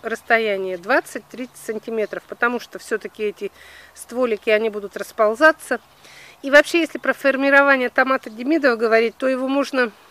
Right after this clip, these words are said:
формировать хоть как. Хотите, посадите и оставьте. Можно даже не обрезать ни нижние листья, ни-, ничего не удалять.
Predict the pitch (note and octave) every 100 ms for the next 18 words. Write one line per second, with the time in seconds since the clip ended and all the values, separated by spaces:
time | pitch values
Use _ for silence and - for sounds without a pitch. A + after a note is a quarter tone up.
0 | _ - - C4 C4 C#4 C4+ C4 - C4
1 | - - F3+ - - _ _ - - -
2 | - _ D#4 E4 F4+ D#4+ - - C#4 B3+
3 | C#4+ C4+ - B3 A3 - - G3+ - -
4 | G#3+ C4+ C#4+ C4 B3 C4 C4 B3 B3 B3+
5 | B3 C4+ B3+ A#3+ G#3 G3 F#3 F3+ F#3 -
6 | G3 F#3+ A3+ A#3+ C4+ - C4 C#4 C4 A#3
7 | B3+ B3 A3